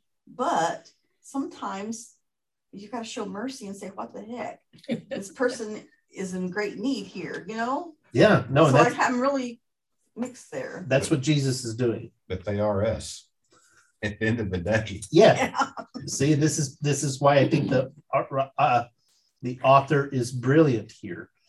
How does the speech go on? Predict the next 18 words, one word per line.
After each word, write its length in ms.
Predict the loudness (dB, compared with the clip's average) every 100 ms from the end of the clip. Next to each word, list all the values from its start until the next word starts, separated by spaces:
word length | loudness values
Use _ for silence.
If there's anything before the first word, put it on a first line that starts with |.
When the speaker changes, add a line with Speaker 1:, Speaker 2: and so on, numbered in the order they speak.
| _ -20 _ _ _ _ _ _ _ -8 4
Speaker 3:
My 120 | 6
favorite 440 | 8 8 8 6
thing 160 | 4 0
to 60 | 2
do 200 | 2 2
with 180 | 0 -6 -12 -12 -18 _ -2
congregations 800 | 4 4 2 -2 -2 -2 -4 -6
is, 180 | -6 -8
is 140 | -6 -4
when 180 | -4 -4
we're 120 | -4
having 260 | -2 -2 -4
these 140 | -2
Bible 260 | 2 2 2
studies 440 | -2 -2 -2 -4
is 160 | -6 -4
I 80 | -4
say, 340 | 0 -2